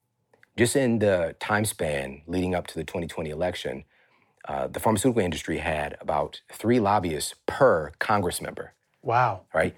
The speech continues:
Speaker 2: A lot
Speaker 1: Far
Speaker 2: more
Speaker 1: more
Speaker 2: than
Speaker 1: than
Speaker 2: I
Speaker 1: any
Speaker 2: thought.
Speaker 1: other industry.
Speaker 2: Yeah.
Speaker 1: And also they invested fifty percent more money into the United States Congress than any other industry.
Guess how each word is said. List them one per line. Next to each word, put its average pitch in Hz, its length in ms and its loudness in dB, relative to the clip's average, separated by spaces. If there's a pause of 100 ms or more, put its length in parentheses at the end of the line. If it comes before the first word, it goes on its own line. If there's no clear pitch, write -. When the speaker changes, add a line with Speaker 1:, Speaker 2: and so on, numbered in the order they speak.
Speaker 2:
A 110 60 -10
lot - 140 0
Speaker 1:
Far 139 140 8
Speaker 2:
more 147 80 4
Speaker 1:
more 135 120 6
Speaker 2:
than 110 120 2
Speaker 1:
than - 60 2
Speaker 2:
I 113 40 2
Speaker 1:
any 127 80 4
Speaker 2:
thought. 135 60 8
Speaker 1:
other 131 140 4
industry. 110 520 -4 (100)
Speaker 2:
Yeah. 110 120 -10 (340)
Speaker 1:
And 95 100 2
also 117 260 4
they 104 80 2
invested 104 380 2
fifty 175 380 2
percent 131 440 2
more 113 220 4
money 98 480 0 (140)
into 95 640 0 (880)
the 104 100 0
United 107 240 4
States 104 160 0
Congress 107 360 0
than 90 160 -6
any 104 180 2
other 90 120 0
industry. - 460 -6